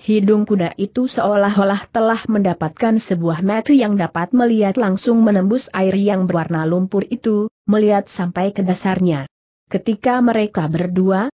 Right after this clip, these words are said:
Kebo Sindet dan kuda Sempana sudah berada di punggung kudanya, maka berkatalah iblis dari kemundungan itu kepada Mahisa Agni. "Hi, pemalas. Kau harus menunggu rumah ini. Pelihara baik-baik.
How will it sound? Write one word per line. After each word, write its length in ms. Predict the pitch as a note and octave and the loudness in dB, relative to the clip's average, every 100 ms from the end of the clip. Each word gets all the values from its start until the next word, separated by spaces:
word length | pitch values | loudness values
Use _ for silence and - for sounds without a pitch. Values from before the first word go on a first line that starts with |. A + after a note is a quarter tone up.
| _ - | _ -2
Kebo 240 | G#3 G#3 | 0 0
Sindet 400 | G#3 C4+ B3 A#3+ | 0 0 2 2
dan 240 | A3 F#3+ F#3+ | 0 0 -2
kuda 320 | G#3+ F#3 F#3 | -2 0 0
Sempana 480 | G3+ G3 E3+ D#3+ D3+ | -2 -2 -2 -4 -6
sudah 320 | - G#3 F#3 F3+ | -2 0 0 -2
berada 480 | F3 F3+ F#3+ G#3 | -2 -2 0 -2
di 160 | A3+ G#3 | 0 -2
punggung 480 | G3+ F#3 G3 G#3 G3+ | -2 0 0 0 -2
kudanya, 640 | - F#3 F3 G3 G#3+ A#3 - _ - | -4 -2 0 0 0 -4 -8 _ -2
maka 320 | G#3+ A#3 C#4 | 0 0 0
berkatalah 800 | A#3 A3+ - F3 G#3+ G#3 G3 G3+ A#3 | 0 -2 -2 -4 0 0 0 -2 -2
iblis 320 | G3+ C4+ - | 0 -2 -2
dari 240 | G3+ G3+ | 0 0
kemundungan 720 | G3+ A3+ A#3 A#3 G3+ F#3+ F3+ | 2 2 4 4 2 2 0
itu 320 | F#3 G3 - F3 | -2 -6 -4 -4
kepada 400 | G#3+ F#3+ F#3 F#3 | -4 -4 -2 0
Mahisa 560 | F3+ F3+ G3 F#3+ F3 | 0 0 -2 -2 -4
Agni. 480 | F#3 F#3 F3 D#3 D3 _ _ _ _ | -4 -2 -2 -2 -6 _ _ _ _
"Hi, 240 | G#3+ A#3+ - _ | 0 0 -2 _
pemalas. 720 | - E3+ E3 D#3 D3 - - _ _ _ _ | -4 -2 0 -2 -4 -10 -18 _ _ _ _
Kau 320 | G#3 G#3 G#3 | -2 0 0
harus 400 | G#3 G3+ G3 G3 - | -2 -4 -2 -4 -2
menunggu 400 | G3 A3 A#3 B3+ | 0 2 2 2
rumah 320 | A#3+ G3+ F#3+ | 2 2 0
ini. 320 | G#3 G3 D#3+ C#3 _ _ _ _ | -2 -2 -2 -6 _ _ _ _
Pelihara 560 | G#3+ F#3+ F3 A#3+ B3 A#3 | 0 2 2 2 0 0
baik-baik. 640 | F#3+ A3 C#4+ E3 D3 C#3 | 0 0 -2 -2 -2 -4